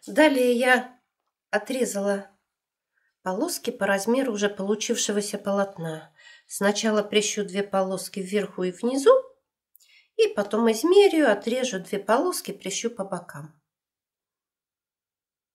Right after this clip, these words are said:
А тем временем я вырезала полоску шириной пятнадцать сантиметров для основы будущей каймы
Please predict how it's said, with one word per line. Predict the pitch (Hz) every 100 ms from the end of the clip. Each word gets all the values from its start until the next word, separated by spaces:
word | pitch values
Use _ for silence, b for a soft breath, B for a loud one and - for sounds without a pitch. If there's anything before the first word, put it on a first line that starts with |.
| _ _ b b b
А | - 226
тем | 240 240
временем | 208 196 190 208 240 277 294 - _ _ _ _ _ _ _ b -
я | 226 220
вырезала | 220 214 208 202 196
полоску | 196 190 180 170 175 - 247 294 277 B B
шириной | - - 247 254 277 240
пятнадцать | - 269 233 233 240 233
сантиметров | 233 226 226 233 240 226 220 226 220 - _ _ _ _ _ _ _
для | 175 202 226 285 320 311 - _ -
основы | 202 - 226 262 269 196 190 -
будущей | 185 214 214 - - 202
каймы | - 190 185 220 302 330